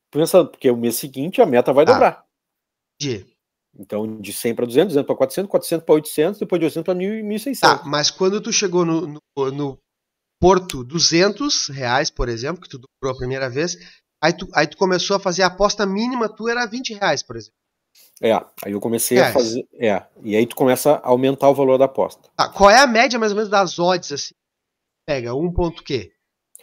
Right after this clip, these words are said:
Speaker 1: Cara, eu gosto de um ponto três, mas
Speaker 2: Ponto tri-,
Speaker 1: aposto
Speaker 2: um ponto trinta?
Speaker 1: Isso, um ponto trinta.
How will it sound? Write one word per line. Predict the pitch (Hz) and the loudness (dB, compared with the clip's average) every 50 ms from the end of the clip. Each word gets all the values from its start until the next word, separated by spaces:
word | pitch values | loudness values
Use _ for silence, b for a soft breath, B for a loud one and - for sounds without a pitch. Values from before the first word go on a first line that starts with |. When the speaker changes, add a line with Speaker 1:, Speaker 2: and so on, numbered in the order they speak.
| b b b - | b b b 2
Speaker 1:
Cara, | - 123 101 - | 4 4 4 6
eu | 123 131 156 | 6 6 6
gosto | 165 139 139 143 147 - - - | 8 8 8 8 8 6 0 -8
de | 127 135 | -6 -4
um | 143 139 | -4 -2
ponto | - 131 135 - - | -2 -4 -4 -4 -2
três, | - 135 113 98 - - - - - - _ _ _ _ _ _ _ _ _ _ _ _ _ _ - | 0 0 0 0 0 -4 -14 -16 -16 -18 _ _ _ _ _ _ _ _ _ _ _ _ _ _ -12
mas | 117 120 123 123 120 123 120 | -6 0 2 4 4 4 4
Speaker 2:
Ponto | - - - | 4 2 2
tri-, | - - | 4 4
Speaker 1:
aposto | 113 120 196 - - 160 | 4 6 4 4 2 -2
Speaker 2:
um | 170 - | -2 0
ponto | 190 185 175 165 - | 0 0 -2 -2 0
trinta? | - 214 247 285 - - - 101 85 - _ _ _ _ _ _ _ | 2 4 4 2 0 -2 -8 -8 -10 -12 _ _ _ _ _ _ _
Speaker 1:
Isso, | - 143 147 165 - - - | 2 4 4 4 4 2 -6
um | 117 | -6
ponto | - 131 147 139 - | -4 -4 -4 -4 -2
trinta. | - 135 120 104 92 - - | -4 -2 -2 -4 -6 -10 -20